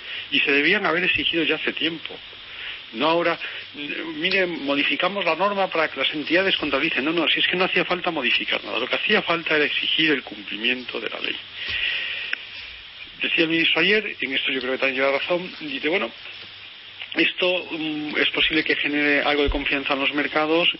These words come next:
y que permita a las entidades endeudarse. Dice, bueno, pues a lo mejor es verdad que genera algo de confianza en los mercados porque los mercados al final les hemos dado la razón. Es que no se podían fiar de las cuentas que publicaban nuestras entidades.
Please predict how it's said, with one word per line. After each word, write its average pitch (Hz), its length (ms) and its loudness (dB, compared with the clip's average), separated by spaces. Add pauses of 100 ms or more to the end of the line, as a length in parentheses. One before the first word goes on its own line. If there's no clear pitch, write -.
y 135 180 0 (100)
que 117 800 4
permita 135 380 2
a 135 100 4
las - 100 0
entidades 131 720 2 (160)
endeudarse. 120 640 2 (300)
Dice, - 180 -8
bueno, 139 240 -4
pues - 180 0
a 101 40 -4
lo 98 60 -8
mejor 104 220 -2
es 110 80 2
verdad 113 220 4
que 117 80 0
genera 117 300 2
algo 117 120 2
de 117 60 0
confianza 117 300 2
en 123 60 0
los 120 60 -2
mercados 131 320 2
porque 113 200 2
los 101 100 2
mercados 117 480 2 (840)
al 120 120 0
final 113 360 0 (100)
les 117 200 0
hemos 127 180 0
dado 107 200 4
la 98 80 2
razón. 143 280 0 (140)
Es 113 100 -2
que - 80 0
no 127 120 0
se 151 100 2
podían 135 440 2
fiar 117 300 2
de 107 80 0
las 101 180 4
cuentas 107 380 -2
que 107 100 -6
publicaban 101 580 -2
nuestras - 360 0
entidades. 101 600 0